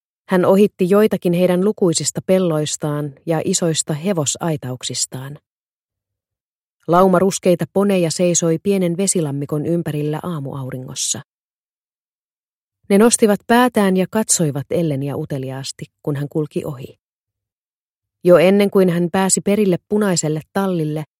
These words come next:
hän kuuli hevosen kavioiden kopinan ratsastuskentältä tallin takaa. Ellen lisäsi vauhtia ja kiertäessään kulman ympäri hän näki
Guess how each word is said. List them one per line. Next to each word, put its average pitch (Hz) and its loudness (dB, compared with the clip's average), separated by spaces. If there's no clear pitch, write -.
hän 196 0
kuuli 202 4
hevosen 214 0
kavioiden 156 -2
kopinan 156 -2
ratsastuskentältä 165 -6
tallin 139 -6
takaa. - -16
Ellen 185 6
lisäsi 180 2
vauhtia 185 2
ja 175 0
kiertäessään 180 0
kulman 160 0
ympäri 151 -4
hän 170 0
näki 170 0